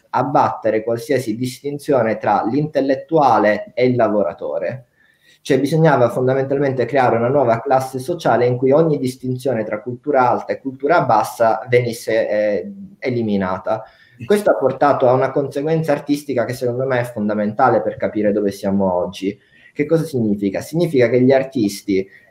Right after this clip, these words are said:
si sono in qualche modo liberati, almeno parzialmente, da quello che era il mito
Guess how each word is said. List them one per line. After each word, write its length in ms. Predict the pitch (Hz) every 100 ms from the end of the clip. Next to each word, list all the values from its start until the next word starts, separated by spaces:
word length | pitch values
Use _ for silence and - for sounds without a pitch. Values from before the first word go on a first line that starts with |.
| _
si 80 | 110
sono 160 | 156 127
in 160 | 117
qualche 300 | 107 127 151
modo 240 | 147 123 113
liberati, 1080 | 117 123 123 147 190 202 202 190 185 185 - - - _
almeno 360 | 123 143 165 147
parzialmente, 800 | - - 120 117 139 156 139
da 140 | 120 117
quello 240 | 120 117
che 80 | 117
era 100 | 110
il 140 | 110
mito 580 | 117 131 139 135 123 117